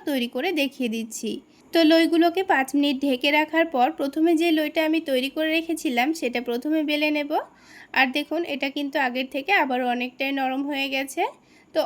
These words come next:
অল্প করে একটু ময়দা ছড়িয়ে দিয়ে আমি এগুলোকে বেলে নেব। আর যতটা পারবেন একটু পাতলা করে বেলার চেষ্টা করবেন, তাহলে পরোটাগুলো কিন্তু ওপর থেকে অনেকটাই খাস্তা, একটু ক্রিস্পি তৈরি হবে। তো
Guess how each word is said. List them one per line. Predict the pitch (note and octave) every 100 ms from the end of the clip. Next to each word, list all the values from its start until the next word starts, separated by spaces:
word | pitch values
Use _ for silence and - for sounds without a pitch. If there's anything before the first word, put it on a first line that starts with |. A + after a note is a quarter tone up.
| -
অল্প | C4+ C#4+ D4+
করে | E4 E4
একটু | E4 F4+
ময়দা | B3+ A#3+ C#4+ -
ছড়িয়ে | D#4+ D#4 D4 C4+
দিয়ে | B3+ G4
আমি | D#4+ C#4 B3
এগুলোকে | B3+ B3+ B3+ C4
বেলে | B3 B3 B3+
নেব। | A#3 A#3 G4 - _ - - A3+
আর | A#3+
যতটা | C4+ C4 D#4 F#4+
পারবেন | F4+ E4+ F4 E4+
একটু | E4 F4+
পাতলা | D4+ C4+ C#4 D4
করে | D4+ D#4
বেলার | C#4 C4+ C#4 B3+
চেষ্টা | C4+ D#4 D4
করবেন, | C#4+ C4+ E4+ F4
তাহলে | C4+ C4+ C4
পরোটাগুলো | A#3 A#3+ C#4+ D4+ D#4+ D#4+
কিন্তু | D#4 D#4
ওপর | D4+ D4+ D4
থেকে | D#4 - - B3+
অনেকটাই | C#4 - E4+ E4
খাস্তা, | D4 C4+ - C#4
একটু | D4+ - D#4+
ক্রিস্পি | D4+ C#4+ - D4+
তৈরি | C#4+ C#4 C#4 C#4
হবে। | B3+ D4 - _ _ _ _
তো | _